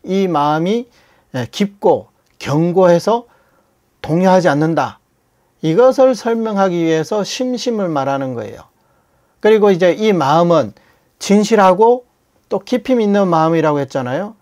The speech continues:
근데 이 마음이 뭐 어느 정도 지속되다 끝나는 게 아니고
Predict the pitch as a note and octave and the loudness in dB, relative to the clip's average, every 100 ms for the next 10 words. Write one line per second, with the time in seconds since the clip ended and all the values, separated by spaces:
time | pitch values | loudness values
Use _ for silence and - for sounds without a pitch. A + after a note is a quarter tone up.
0 | - A3 G#3 B3 B3 E3+ C#3+ F3+ G3+ C#3 | -4 0 0 2 0 2 2 2 2 0
1 | D#3+ A2+ G2 _ _ _ _ _ _ _ | -2 -6 -10 _ _ _ _ _ _ _
2 | _ _ _ _ _ _ _ _ _ _ | _ _ _ _ _ _ _ _ _ _
3 | _ _ _ _ _ _ _ _ E3+ D3+ | _ _ _ _ _ _ _ _ 0 0
4 | - G3 A#3 A#3 A3+ G#3 A3 A#3 B3 A3+ | 2 2 4 2 2 0 0 -2 0 2
5 | G3 - G3+ G#3 A3 A3 G3+ C#3+ E3 A3 | 2 0 0 0 0 0 0 0 0 0
6 | E3 - | 0 -4